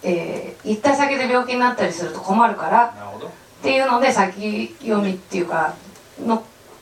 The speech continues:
Speaker 1: 目的で開発されたものだと聞いています。
Speaker 2: なるほど。ちなみに、
Speaker 1: はい。
Speaker 2: ちなみに、おいくらですか？一回の検査。
Speaker 1: 二万円も払ってないと思うね。
Speaker 2: マジで？
Speaker 1: 人間ドックなんてあなた。
Speaker 2: まあ、そう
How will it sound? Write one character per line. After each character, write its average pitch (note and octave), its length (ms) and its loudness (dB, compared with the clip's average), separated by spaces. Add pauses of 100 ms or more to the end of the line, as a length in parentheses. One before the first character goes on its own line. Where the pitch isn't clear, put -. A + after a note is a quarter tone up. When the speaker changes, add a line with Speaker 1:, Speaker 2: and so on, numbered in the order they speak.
(300)
Speaker 1:
目 C4 220 2
的 C4 220 -4
で D#4 140 2
開 F3 220 2
発 E3+ 180 -6
さ D#3+ 120 -4
れ D#3+ 80 -6
た - 100 -4
も E3 160 -2
の E3+ 100 2
だ F#3 120 2
と E3+ 120 0
聞 - 220 -8
い - 20 -12
て - 100 -10
い D#3 80 -10
ま G3 160 -4
す。 - 260 -12
Speaker 2:
な B2+ 100 -10
る A2+ 60 -6
ほ A#2+ 120 -4
ど。 A2+ 320 -6
ち - 80 -14
な F#3+ 120 2
み F#3+ 140 0
に、 G3 200 -6
Speaker 1:
は G3 40 -8
い。 G3 40 -12 (200)
Speaker 2:
ち - 120 -14
な E3+ 120 -4
み F3+ 140 -6
に、 F3+ 280 -8 (1400)
お C3 80 -4
い B2+ 60 -4
く C3+ 100 -6
ら A#2+ 60 -2
で A#2 60 -6
す - 60 -16
か？ - 140 -20
一 - 80 -20 (160)
回 - 100 -14
の - 40 -18 (260)
検 - 200 -20
査。 - 80 -20 (1400)
Speaker 1:
二 F3 300 0
万 A3 520 2
円 B3+ 120 0
も A#3+ 100 0
払 A#3+ 200 6
っ B3 80 -4
て F3+ 100 -6
な D#3+ 140 -4
い D#3+ 60 -6
と E3 80 -12
思 D3+ 80 -14
う C#3 280 -14
ね。 B2 40 -6
Speaker 2:
マ A2+ 40 -10
ジ G2 60 -14
で？ F2+ 120 -14 (920)
Speaker 1:
人 D4 160 2
間 F4 220 4
ド E4 180 4
ッ - 20 -16
ク G#3+ 100 -2
な F3 140 -2
ん - 60 -10
て D3+ 80 -6
あ D#3 80 -4
な D#3+ 100 -4
た。 - 140 -8
Speaker 2:
ま - 260 -10
あ、 - 40 -10
そ D3 120 -12
う - 20 -10